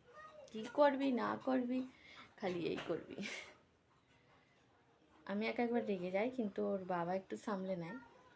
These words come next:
বাবা বলবে, "আমি যে, আমি যে বকছি, আমাকেই আদর করতে হবে, আমি যতক্ষণ না ডাকবো না, আসবেই না।" দেখি টিফিনে কী করি। হুম, আলু সিদ্ধ মনে হচ্ছে আজকে করবো, যেহেতু,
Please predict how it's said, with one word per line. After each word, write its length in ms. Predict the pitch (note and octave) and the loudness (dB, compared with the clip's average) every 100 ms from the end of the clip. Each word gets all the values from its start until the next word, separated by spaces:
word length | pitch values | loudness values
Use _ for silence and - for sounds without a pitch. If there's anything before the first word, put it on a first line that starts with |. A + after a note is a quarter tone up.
| - - - C#5+ C#5+ C5 - - - - - _ _ _ _ - - - | -20 -20 -20 -20 -20 -20 -20 -20 -20 -20 -20 _ _ _ _ -20 -8 2
বাবা 160 | C4 | 4
বলবে, 560 | C4 C4 B3+ B3 A#3+ A3 G3+ - | 6 6 6 4 4 2 -2 0
"আমি 260 | G3+ A3+ | 4 6
যে, 160 | A#3+ C#4 | 8 8
আমি 440 | A3+ G3 G3+ B3 C#4+ | 8 4 6 6 6
যে 80 | E4 | 6
বকছি, 560 | C4+ A#3 A#3 - - G4+ D5 - - - - - | 6 4 4 0 2 6 6 4 -10 -12 -14 -10
আমাকেই 600 | F#3 F3+ G3 G#3 G#3+ A3 | -6 -2 -2 0 0 2
আদর 220 | G3+ D#3+ D#3 | 0 -2 -6
করতে 280 | D3+ - F#3 | -8 -6 -4
হবে, 160 | E3 | -2
আমি 340 | E3 G3 G#3 B3 | 0 2 4 4
যতক্ষণ 400 | B3 B3 A#3+ B3 | 4 2 -2 0
না 140 | B3 A#3+ | 4 6
ডাকবো 360 | G#3+ G3+ G3 | 6 6 4
না, 140 | G#3+ B3+ G3+ | 4 6 6
আসবেই 460 | F#3 F#3+ F#3+ C4 | 4 4 8 8
না।" 140 | D#4+ G4 A4 - - - - - - - - E3+ C3 C3 - - - - - - - - - - - - | 6 2 -6 -18 -20 -20 -20 -20 -20 -20 -16 -14 -12 -12 -12 -16 -18 -20 -20 -20 -20 -20 -20 -20 -20 0
দেখি 260 | A3 A#3 C#4+ | 4 6 4
টিফিনে 360 | C4+ B3+ B3 B3+ | 2 4 6 4
কী 160 | B3 A#3 | 2 -2
করি। 260 | A#3 G#3 B3 - - - - - - - | 0 0 -2 -6 -20 -20 -20 -20 -10 -2
হুম, 220 | C#4 D#4+ | 0 2
আলু 240 | - G3+ | 2 0
সিদ্ধ 380 | G#3 - G#3 - | 0 -2 -4 0
মনে 280 | A3+ A#3 B3 | 2 2 2
হচ্ছে 260 | B3+ B3 C4+ | 2 2 0
আজকে 260 | A3+ G#3+ | 2 0
করবো, 340 | A3 G3+ F#3 G#3 | 0 0 2 2
যেহেতু, 480 | G#3 G3+ G3+ A3 | 4 2 2 -2